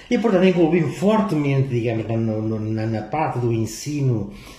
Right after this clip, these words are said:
O agroalimentar no, na Universidade de Porto situa-se na Faculdade de Ciências,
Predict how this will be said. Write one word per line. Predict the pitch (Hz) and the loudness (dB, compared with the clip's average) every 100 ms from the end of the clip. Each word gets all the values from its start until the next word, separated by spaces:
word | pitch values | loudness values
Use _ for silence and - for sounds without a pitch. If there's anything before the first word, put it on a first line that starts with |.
| - - - - - | -20 -20 -20 -20 -14
O | 117 143 175 | -4 0 0
agroalimentar | 180 175 151 143 131 123 | 2 2 0 -2 -2 0
no, | 120 127 123 120 123 | 0 2 0 0 -2
na | 123 | -2
Universidade | 117 113 110 | -2 -4 -6
de | - | -8
Porto | 135 143 | -8 -8
situa-se | - 117 139 131 - | -8 -12 -8 -8 -6
na | 117 | -10
Faculdade | - 113 - | -8 -12 -12
de | - | -14
Ciências, | 85 - - - | -18 -18 -20 -20